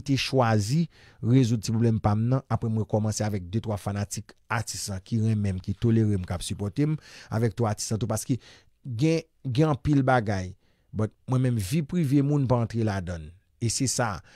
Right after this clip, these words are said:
Gen pil moun ki panse le, le ou eduke. Se le ou vin nan wap pale kaka. Le vin nan wap fe moun kwen nan ou mèm men menon. Bat chak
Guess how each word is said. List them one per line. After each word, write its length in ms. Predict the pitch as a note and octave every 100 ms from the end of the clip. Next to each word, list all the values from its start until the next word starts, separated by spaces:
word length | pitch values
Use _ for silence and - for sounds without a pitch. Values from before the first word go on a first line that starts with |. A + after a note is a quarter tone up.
| - -
Gen 240 | G#2+ D3+ D#3
pil 160 | E3 D3
moun 160 | C#3+ C3
ki 160 | B2
panse 240 | C3 B2 C3
le, 160 | B2+ -
le 240 | A2+ B2
ou 160 | B2+ B2+
eduke. 540 | A#2+ A2 A#2+ - C3+ B2+ _ -
Se 160 | B2 B2+
le 80 |
ou 80 | A#2
vin 160 | B2 A#2
nan 140 | A2+
wap 100 | G2 -
pale 240 | A2+ A2+
kaka. 540 | - A2 - A#2+ B2 A#2+ _ -
Le 160 | A#2
vin 140 | A#2+ A#2
nan 60 |
wap 100 | G#2+
fe 140 | - A2+
moun 180 | A2+ A2
kwen 300 | A#2 A2 A2
nan 60 | A2
ou 80 |
mèm 160 | A2 G#2+
men 160 | G#2+ G#2
menon. 240 | A2 F2 _ _ -
Bat 240 | G#2 G2+ -
chak 320 | - D3